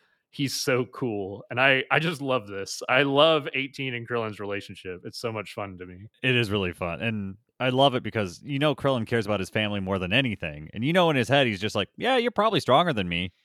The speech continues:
Speaker 2: But if anything happened to you, I, I, I couldn't live in this world anymore. So, like, you guys stay here. I don't care what happens to me. I just care that you two are safe." And I love that. That is very Krillin, very, "I'm gonna get in over my head to do what I can for my friends." I absolutely love that scene.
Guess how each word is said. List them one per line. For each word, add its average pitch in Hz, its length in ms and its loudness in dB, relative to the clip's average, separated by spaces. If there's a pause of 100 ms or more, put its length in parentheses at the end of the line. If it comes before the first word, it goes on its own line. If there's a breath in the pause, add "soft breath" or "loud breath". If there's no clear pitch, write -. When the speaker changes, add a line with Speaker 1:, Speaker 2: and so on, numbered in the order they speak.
(140)
Speaker 2:
But 104 240 4 (440)
if 107 140 -2
anything 175 300 2
happened 151 320 4
to 120 80 0
you, 110 500 4
I, 104 240 2
I, - 140 -8 (320)
I 92 100 -6
couldn't 98 260 -4
live 110 160 2
in 101 80 0
this 87 140 -8
world 87 240 -2
anymore. 85 400 -4
So, 82 380 -4
like, 80 180 -6
you 107 160 -6
guys 151 220 4
stay 131 240 0
here. 98 340 -2
I 104 60 2
don't 156 160 2
care 165 160 4
what 143 80 4
happens 127 320 2
to 110 80 -6
me. 104 200 -2
I 87 100 -2
just 92 180 -4
care 117 180 0
that 98 120 -4
you 104 180 -2
two 101 260 0
are 90 100 2
safe." 78 400 -8
And 95 80 -2
I 95 40 0
love 95 340 0
that. 80 140 -6
That 101 100 -2
is 87 140 -4 (120)
very 139 360 2
Krillin, 101 400 0
very, 131 360 2 (560)
"I'm 127 120 2
gonna 165 120 2
get 160 140 4
in 160 140 6
over 147 200 4
my 127 200 2
head 117 220 4
to 104 40 -4
do 107 160 0
what 107 100 4
I 104 60 2
can 101 260 -2
for 85 60 -12
my 87 160 -2
friends." 76 480 -4
I 92 180 0
absolutely 104 440 -4
love 92 320 -2
that 78 180 -6
scene. 71 280 -20